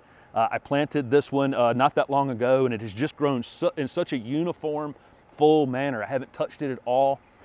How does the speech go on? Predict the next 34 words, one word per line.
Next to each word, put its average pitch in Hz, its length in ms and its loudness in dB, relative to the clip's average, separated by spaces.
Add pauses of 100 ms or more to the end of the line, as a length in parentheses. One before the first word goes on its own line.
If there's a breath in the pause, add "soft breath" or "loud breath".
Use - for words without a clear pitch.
(140 soft breath)
Uh, 113 160 -2
if - 120 -6
it 127 80 -6
needs 180 200 0
to 170 60 -12
be 165 120 -2
pruned, 147 360 -4
it 131 80 -12
could 123 100 -8
be 120 80 -6
done 123 240 -4
in 120 80 -4
the 110 60 -6
late 113 300 -2
winter, 120 360 -4
fertilized 120 540 0
at - 100 -14
the - 60 -18
same 113 240 -10
time. 107 300 -8
I 104 40 -8
don't 117 160 -4
think 107 160 -10
you're 104 140 -10
really 107 240 -6
gonna 104 140 -12
have 107 160 -10
to - 80 -16
do 110 100 -6
any 107 140 -6
maintenance 107 420 -8
on 113 120 -8
this 113 120 -8
plant. 110 320 -8